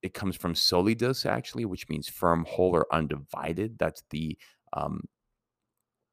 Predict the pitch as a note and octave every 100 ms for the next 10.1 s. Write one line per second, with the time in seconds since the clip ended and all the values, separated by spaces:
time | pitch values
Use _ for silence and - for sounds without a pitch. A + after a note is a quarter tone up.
0 | _ - F#2+ F2 F2+ F2 E2+ - D#2+ F2
1 | G#2+ - - D#3+ G3+ - _ _ _ _
2 | _ _ - - A2+ G2+ G2 - - _
3 | _ _ _ - - D3+ C3+ G2+ F#2+ E2+
4 | E2+ E2+ - E2+ D#2 D2+ D2 - - -
5 | D#2+ D#2 D#2 G2 - _ _ _ - D2+
6 | C#2+ C#2 C2+ - _ _ _ _ _ _
7 | _ _ _ _ _ _ _ - C#2+ C#2
8 | D2+ B2 - _ _ - - D#2+ D2+ E2
9 | E2 D2 D#2+ D#2+ D#2+ D2 - - - D#2